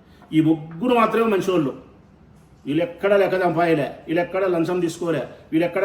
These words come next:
రాజకీయ స్వార్థంతో అధికారులను ఉపయోగించుకోలే. వీళ్ళు చాలా సొక్కం, నీతిగా సమాజం కోసం, దేశం కోసం, భారతదేశం కోసం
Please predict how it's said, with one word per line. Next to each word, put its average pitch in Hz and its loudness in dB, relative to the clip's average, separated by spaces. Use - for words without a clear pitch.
రాజకీయ 170 -2
స్వార్థంతో 165 -4
అధికారులను 165 0
ఉపయోగించుకోలే. 160 -2
వీళ్ళు 156 -4
చాలా 180 -2
సొక్కం, 185 -2
నీతిగా 175 -2
సమాజం 165 -4
కోసం, 196 -2
దేశం 175 0
కోసం, 175 -2
భారతదేశం 165 -2
కోసం 180 -2